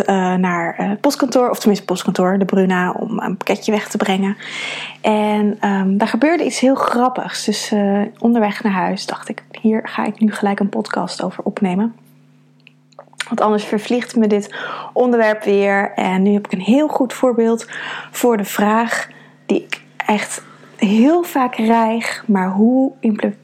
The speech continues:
implementeer ik in mijn leven, hoe implementeer ik in mijn leven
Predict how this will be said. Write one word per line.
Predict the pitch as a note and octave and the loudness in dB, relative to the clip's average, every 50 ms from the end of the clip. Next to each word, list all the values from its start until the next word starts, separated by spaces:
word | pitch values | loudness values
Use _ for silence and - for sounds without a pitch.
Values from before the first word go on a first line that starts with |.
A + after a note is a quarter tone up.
| - - _ | -20 -20 _
implementeer | - - _ _ - B3 A#3+ A3+ G#3+ G#3+ A3+ A3+ A#3+ B3+ B3+ | -20 -20 _ _ 2 4 4 4 4 4 4 4 4 4 2
ik | B3 A#3+ - | 0 -2 0
in | - G3+ | 0 2
mijn | G3 F#3 | 2 2
leven, | F3 F3 F3+ G#3 A3 - | 0 0 0 0 2 2
hoe | A#3 C4 - | 2 2 2
implementeer | B3+ A3+ - G#3+ G3 G3+ - A3 A#3+ A#3+ | 0 0 0 0 0 2 2 0 0 0
ik | B3 A#3+ | 0 0
in | G#3+ | 0
mijn | G3 F#3 F3+ | 0 2 2
leven | F#3 F#3 G3 G#3 G3+ - G3 G3+ G3+ | 2 2 2 0 0 0 -2 -2 -2